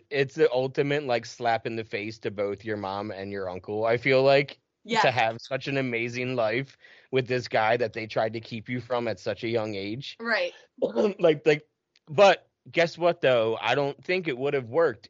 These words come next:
Speaker 1: had you had stayed with him and known him that entire time. You needed to go through your trauma.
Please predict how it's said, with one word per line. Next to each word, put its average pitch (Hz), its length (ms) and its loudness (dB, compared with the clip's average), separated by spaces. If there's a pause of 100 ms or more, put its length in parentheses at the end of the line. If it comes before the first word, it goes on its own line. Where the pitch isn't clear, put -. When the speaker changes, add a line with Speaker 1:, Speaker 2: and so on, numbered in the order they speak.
Speaker 1:
had 151 360 0
you 143 140 -6
had 143 180 -2
stayed 131 260 -4
with 139 180 -2
him 135 400 -4 (120)
and 113 300 -4
known 127 220 0
him 139 480 -2
that 131 220 2
entire 135 360 -4
time. 143 340 -6
You 143 160 -6
needed 135 380 -8
to 139 80 -14
go 113 220 -4
through 117 240 -10
your 113 140 -8
trauma. 107 460 -6